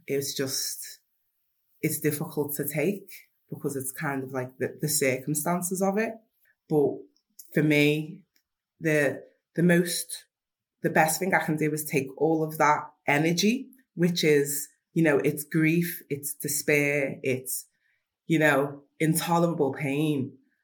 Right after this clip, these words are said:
And I can turn that into, you know, I can switch that despair for hope.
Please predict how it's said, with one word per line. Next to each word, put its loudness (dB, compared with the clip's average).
And 2
I 0
can -2
turn 2
that 2
into, 0
you 0
know, 2
I -2
can -4
switch -2
that -4
despair -2
for -8
hope. -6